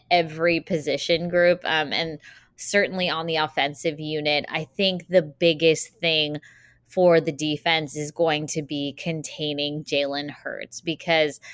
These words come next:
as you mentioned, he is very much a do-it-all quarterback. He's incredibly mobile.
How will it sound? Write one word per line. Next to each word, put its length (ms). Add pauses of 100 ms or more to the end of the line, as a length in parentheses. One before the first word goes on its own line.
(220)
as 220
you 80
mentioned, 640
he 260
is 160
very 360
much 400
a 100
do-it-all 580
quarterback. 680
He's 200
incredibly 920
mobile. 640